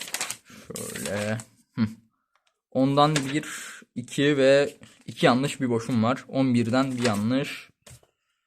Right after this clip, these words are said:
İki yan-, yok, bir yanlış, iki boş. Tamamdır, sıkıntı yok. Böyle iki, iki, dört karışık atıyorum. Şöyle yedi buçuk saat. Ya, aslında bundan yedi buçuk değil, bir buçuk saat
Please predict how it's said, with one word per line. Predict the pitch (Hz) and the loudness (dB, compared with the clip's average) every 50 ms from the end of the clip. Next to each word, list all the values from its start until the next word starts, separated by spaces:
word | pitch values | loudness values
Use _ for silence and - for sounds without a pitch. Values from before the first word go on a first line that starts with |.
| _ _ _ _ _ _ _ _ _ _ _ - - - - _ _ - | _ _ _ _ _ _ _ _ _ _ _ -20 -20 -20 -20 _ _ -18
İki | 120 - - 135 | -14 -4 -2 0
yan-, | 117 107 - - - - - - - - - - - - - _ _ - - - - - | 0 0 -2 -6 -16 -20 -20 -20 -18 -16 -16 -16 -18 -20 -20 _ _ -16 -16 -16 -10 -2
yok, | 135 120 104 - - - | 2 2 2 2 0 0
bir | 151 139 | 2 4
yanlış, | 135 120 117 127 131 127 | 4 4 4 4 2 0
iki | - - 107 | -2 -2 -2
boş. | 82 - - - | -2 -2 -4 -4
Tamamdır, | - 135 104 87 82 90 101 110 117 | -2 -2 0 0 0 0 0 0 0
sıkıntı | 113 - - - 107 101 101 - 110 | -2 -4 -8 -6 -6 -6 -4 -2 0
yok. | 120 131 - - - - - - - _ _ _ - _ _ _ _ _ - - - - _ - - - | 0 0 -2 -4 -10 -10 -16 -20 -20 _ _ _ -20 _ _ _ _ _ -14 -14 -14 -14 _ -20 -8 -4
Böyle | 135 127 - | -2 0 0
iki, | 131 - - - 139 143 135 98 - - - | 0 -2 -2 -2 0 0 0 -2 -4 -8 -10
iki, | 127 - - 135 120 | -8 -4 -2 4 4
dört | 127 135 135 - | 4 4 4 2
karışık | - 131 123 127 120 - - - | 0 2 2 2 2 0 -2 -2
atıyorum. | 113 113 - 135 117 107 110 131 - - - - _ _ _ _ _ - _ _ _ _ | -4 -2 -2 -2 0 0 -2 -4 -6 -12 -20 -20 _ _ _ _ _ -20 _ _ _ _
Şöyle | 139 123 117 | 0 4 6
yedi | 123 127 127 135 135 | 6 8 8 8 6
buçuk | 131 127 - - | 4 0 -4 2
saat. | - 135 123 123 - - | 6 8 8 8 6 6
Ya, | 147 135 110 | 6 8 8
aslında | 139 135 - 180 165 143 | 8 8 6 4 4 6
bundan | 147 151 156 156 147 - - | 6 6 4 4 4 0 0
yedi | 135 139 151 | 2 2 4
buçuk | 151 147 - - | 2 0 0 0
değil, | 165 156 131 131 | 0 2 4 4
bir | 147 147 | 4 4
buçuk | 147 - - - | 2 -4 -4 2
saat | - 135 139 139 - | 4 4 4 4 0